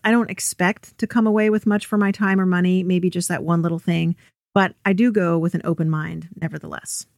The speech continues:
And that kinda ties in with my next point,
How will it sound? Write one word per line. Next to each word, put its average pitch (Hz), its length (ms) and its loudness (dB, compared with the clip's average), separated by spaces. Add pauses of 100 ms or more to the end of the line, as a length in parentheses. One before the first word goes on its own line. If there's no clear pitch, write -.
(520)
And 220 120 4
that 294 200 0
kinda 254 240 0
ties 202 360 0
in 185 100 2
with 175 120 -2
my 165 80 0
next 165 260 -6
point, 208 340 0